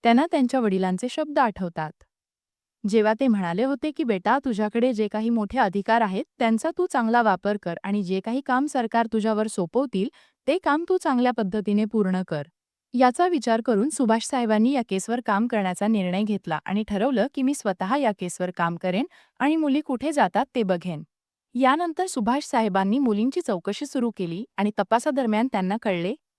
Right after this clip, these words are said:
की गावातून आतापर्यंत सुमारे पंधरा ते वीस मुली बेपत्ता झाल्या आहेत. त्यानंतर सुभाष साहेबांना वाटू लागले की एका गावातून इतक्या मुली बेपत्ता झाल्या असतील,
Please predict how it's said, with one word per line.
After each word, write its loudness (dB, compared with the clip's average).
की -6
गावातून 4
आतापर्यंत -2
सुमारे -2
पंधरा -2
ते -4
वीस -6
मुली -4
बेपत्ता -2
झाल्या -2
आहेत. -8
त्यानंतर 2
सुभाष -2
साहेबांना 2
वाटू 0
लागले 0
की -4
एका 0
गावातून 2
इतक्या -2
मुली 2
बेपत्ता -2
झाल्या 2
असतील, -4